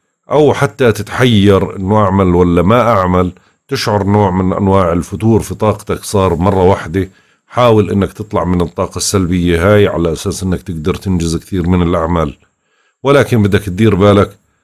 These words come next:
في هذا اليوم من النصابين ومن المحتالين ومن أموالك من الضياع أو السرقة.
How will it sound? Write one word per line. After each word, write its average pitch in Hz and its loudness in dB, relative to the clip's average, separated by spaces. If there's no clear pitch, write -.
في 101 4
هذا 101 2
اليوم 95 2
من 113 4
النصابين 90 0
ومن 98 2
المحتالين 87 0
ومن 110 2
أموالك 90 0
من 90 0
الضياع 85 2
أو 90 -2
السرقة. 80 -4